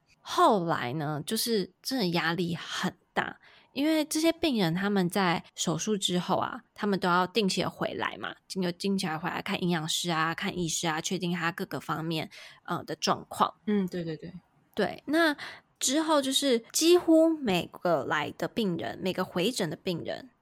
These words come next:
Speaker 1: 他们都会在门诊的时候哭，就是不管是默默的流泪，或者是真的是大肆的宣泄，就是每个人都在哭。
Speaker 2: 哇哦，我，我，我从来没有进去过这样子的 clinic，为，
Speaker 1: 嗯。
Speaker 2: 为什么？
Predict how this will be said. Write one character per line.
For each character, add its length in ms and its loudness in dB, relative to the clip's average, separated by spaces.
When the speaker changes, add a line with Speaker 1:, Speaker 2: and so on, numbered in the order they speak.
Speaker 1:
他 220 -6
们 200 0
都 160 2
会 160 0
在 480 -2
门 200 -2
诊 160 -2
的 140 -6
时 240 -6
候 400 -2
哭， 400 0
就 120 -2
是 220 4
不 100 2
管 180 6
是 120 0
默 240 4
默 180 4
的 140 2
流 260 -4
泪， 180 0
或 240 -2
者 60 0
是 320 -2
真 180 -2
的 120 -2
是 100 -6
大 380 -2
肆 220 -6
的 120 -2
宣 320 -6
泄， 200 -4
就 120 -6
是 100 -4
每 320 2
个 120 -4
人 200 -8
都 220 0
在 300 -4
哭。 360 -14
Speaker 2:
哇 460 -8
哦， 380 -10
我， 180 -4
我， 120 -2
我 100 -2
从 180 -2
来 60 -2
没 80 4
有 100 4
进 240 -2
去 140 -2
过 180 -2
这 140 -4
样 160 0
子 140 -8
的 500 -8
clinic， 480 -6
为， 100 2
Speaker 1:
嗯。 80 -2
Speaker 2:
为 100 0
什 160 -2
么？ 220 -8